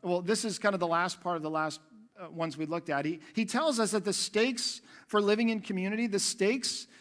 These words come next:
um, for our relationship with other people are a lot higher than we think they are. He basically is saying, because, um, you encouraging your brother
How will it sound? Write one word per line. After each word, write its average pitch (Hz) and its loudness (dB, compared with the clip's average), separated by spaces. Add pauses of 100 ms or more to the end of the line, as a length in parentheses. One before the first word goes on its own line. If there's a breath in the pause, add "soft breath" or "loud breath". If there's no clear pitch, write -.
(140 loud breath)
um, 190 2
for 226 -4
our 208 4
relationship 202 -2
with 196 -4
other 190 -4
people 208 -4
are 202 2
a 196 2
lot 214 4
higher 220 -4
than 185 -4
we 165 -6
think 233 -10
they 135 -10
are. 117 -20 (180 loud breath)
He 240 4
basically 277 2
is 262 2
saying, 202 -2 (300 loud breath)
because, 240 -2 (260 loud breath)
um, 208 2
you 220 0
encouraging 214 -2
your 196 -2
brother 165 -2